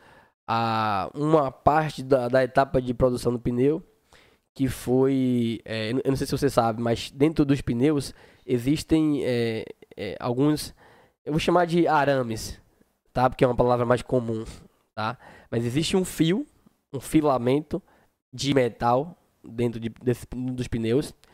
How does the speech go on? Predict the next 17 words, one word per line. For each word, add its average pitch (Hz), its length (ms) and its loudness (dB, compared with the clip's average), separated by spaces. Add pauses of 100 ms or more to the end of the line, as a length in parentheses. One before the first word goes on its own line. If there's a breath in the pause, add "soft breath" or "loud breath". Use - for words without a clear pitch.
(380 soft breath)
E 170 220 2
existe 175 300 2
um 233 80 0
tratamento, 151 720 2
todo 196 260 2
um 196 60 0
tratamento 123 760 0 (460 soft breath)
a 123 80 -2
nível 135 240 0
de 135 80 0
processo 135 540 2
industrial 117 500 -2
a 123 60 0
ser - 180 -2
feito 131 320 -2
nesse 165 240 0
filamento 123 560 -2